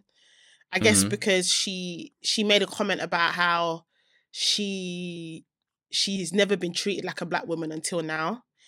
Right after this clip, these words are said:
Speaker 1: And that
Speaker 2: Mm-hmm.
Speaker 1: rubbed me up the wrong way, 'cause it was like, I mean, you was taking advantage of the fact that you could pass off as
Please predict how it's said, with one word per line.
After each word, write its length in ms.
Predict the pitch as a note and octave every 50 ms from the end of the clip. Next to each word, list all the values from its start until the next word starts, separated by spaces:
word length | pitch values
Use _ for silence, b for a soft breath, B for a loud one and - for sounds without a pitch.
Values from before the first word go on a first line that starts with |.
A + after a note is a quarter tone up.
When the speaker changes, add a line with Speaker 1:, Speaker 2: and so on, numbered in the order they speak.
| b b b b -
Speaker 1:
And 160 | E3+ E3 F#3
that 100 | G3 F3+ -
Speaker 2:
Mm-hmm. 100 | F#3+ F#3+
Speaker 1:
rubbed 220 | F#3+ F#3 E3+ E3
me 160 | F#3+ G3+ F#3+
up 140 | E3+ - -
the 100 | D#3+ D#3
wrong 220 | D#3 D#3+ D#3 D#3 D#3+
way, 360 | D#3+ D#3 D#3+ E3 F#3+ G#3+ - -
'cause 160 | - E3+ D#3+
it 140 | F3+ E3+ E3+
was 160 | E3+ E3+ F3
like, 440 | E3+ E3 D#3+ D#3+ E3 - - - - - _ _ _ _ _ _ _ _ _ _ _ _ _ _ _ _ _ -
I 40 | E3
mean, 220 | E3+ E3 D#3+ E3
you 80 | E3 F3
was 80 | F3 F3
taking 260 | - F#3+ F3+ F#3 F3+
advantage 420 | E3+ D#3+ D3 F3 E3+ E3+ - - D#3+
of 120 | D#3+ D#3+
the 60 | E3
fact 280 | - - D#3+ C#3+ - -
that 160 | D#3 D3+ -
you 140 | D#3+ E3 D3+
could 200 | - E3 C#3+ C#3+
pass 320 | - D#3+ D#3+ E3 - -
off 320 | F3 D#3 D#3 - - - - b b b b b b b b b b b b _ _ _ _ _ _ -
as 760 | E3 E3 D3+ D3+ D3+ D#3 D3+ - - - - - - -